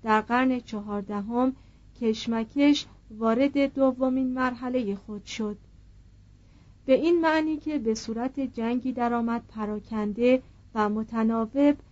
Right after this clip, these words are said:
میان کارخانه‌داران ثروتمند و کارگران کارخانه‌ها. در میان چنین صحنه‌هایی از جنگ داخلی بود که قدیس فرانسیس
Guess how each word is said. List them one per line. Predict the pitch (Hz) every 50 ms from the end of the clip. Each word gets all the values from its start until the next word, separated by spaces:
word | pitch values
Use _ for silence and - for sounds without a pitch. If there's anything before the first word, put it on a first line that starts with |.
| - - - -
میان | 233 240 247 262 262 269 269
کارخانه‌داران | 262 - - 226 214 214 214 220 - 226 220 214 214 214 202 220 214 214 226 247 247 247 240 - -
ثروتمند | 220 208 208 202 208 208 214 214 - - 240 247 262 262 269 262 - - - - - - _ -
و | 226 226 220 220
کارگران | - - 240 226 226 226 220 220 233 226 233 262 285 285 285 277
کارخانه‌ها. | 277 - - 269 269 262 262 262 - 262 262 254 254 247 220 233 247 220 208 214 - - - - - - - - - - - - - - - - - - - - - - - - - - - - - - - - 240 226
در | 247 247 262 262
میان | 262 262 269 294 330 339 339 330 311
چنین | - - 226 220 220 214 214 208 -
صحنه‌هایی | - 220 214 214 214 220 214 208 220 254 262 262 262 269 269 - -
از | 202 214 202 - -
جنگ | 240 240 240 240 247 240 233
داخلی | 214 208 208 196 - 214 208 208 226 190
بود | - 240 240 233 -
که | - 233 226 214 208 208 - - - - - - - 247
قدیس | 233 233 226 - 262 277 285 285 -
فرانسیس | - 226 214 208 208 202 - - 254 254 262 277 277 -